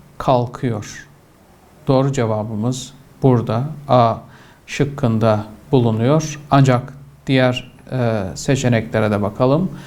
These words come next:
"Ummi la tekumu li salatil fecri." Annem sabah namazına kalkmıyor. Eliyoruz. C. "Ummi li tekum li salatil fecri."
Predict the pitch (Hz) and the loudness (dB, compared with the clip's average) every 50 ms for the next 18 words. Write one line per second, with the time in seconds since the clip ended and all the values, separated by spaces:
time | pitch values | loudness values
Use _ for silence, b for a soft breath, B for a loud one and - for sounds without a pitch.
0 | B B B B - 190 202 208 202 196 196 190 190 202 214 208 208 - 185 180 | B B B B 2 4 6 6 6 6 6 6 6 6 6 4 4 2 0 2
1 | - 190 185 180 180 175 170 160 160 156 - 151 139 147 151 151 151 147 151 - | 4 4 4 4 4 4 4 4 4 2 4 2 4 4 4 4 2 2 -2 -4
2 | 120 - - 135 131 117 117 110 120 147 160 - B B B B B B - 139 | -4 -2 0 0 0 0 0 0 0 0 0 -2 B B B B B B 0 0
3 | 143 151 151 160 165 175 180 165 - - 139 127 143 147 143 143 131 123 120 113 | 2 2 2 2 0 0 -2 -4 -4 -2 -2 0 0 0 2 2 2 2 0 0
4 | 123 127 123 123 123 - - - 135 127 123 - - 101 - 95 113 139 143 - | 0 0 -2 -2 -2 -2 2 2 2 2 2 -4 -10 -10 -8 -6 -8 -8 -8 -6
5 | - 131 131 123 113 110 110 113 151 180 180 - - - - B B B B B | -4 -2 0 0 2 2 2 2 0 0 0 -4 -8 -16 -18 B B B B B
6 | B B B B - 139 - 156 156 160 180 196 190 156 - - - 185 208 208 | B B B B -4 0 2 4 4 4 4 2 -2 -4 -6 -2 0 2 4 4
7 | 202 196 202 202 185 170 170 170 196 190 190 - 196 185 185 175 160 165 - 156 | 4 4 2 2 2 2 0 2 0 0 0 2 2 2 4 2 2 2 2 2
8 | 151 165 165 170 165 - 165 151 143 - 160 156 131 - 117 123 143 160 | 2 4 2 2 0 -2 -6 -6 -4 -2 0 0 0 0 -2 -2 -2 -2